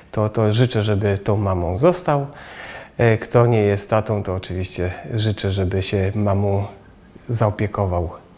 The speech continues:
też przy okazji. E, co na dzisiaj? Przede wszystkim nawożenie. Jest to dobry czas, żeby kontynuować nau-, nawożenie.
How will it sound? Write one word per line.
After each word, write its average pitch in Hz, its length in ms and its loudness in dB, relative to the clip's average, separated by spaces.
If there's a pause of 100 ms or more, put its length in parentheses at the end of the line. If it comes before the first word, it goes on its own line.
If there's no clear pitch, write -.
(120)
też - 200 -6
przy - 200 -6
okazji. - 380 -8 (560)
E, 123 720 8
co 156 180 2
na 147 140 8
dzisiaj? 113 380 2
Przede 135 240 2
wszystkim 127 360 2
nawożenie. 110 460 2
Jest 110 160 0
to 110 80 2
dobry 117 260 2
czas, 117 300 0
żeby 113 280 0
kontynuować 120 720 4
nau-, 104 420 0
nawożenie. 113 680 2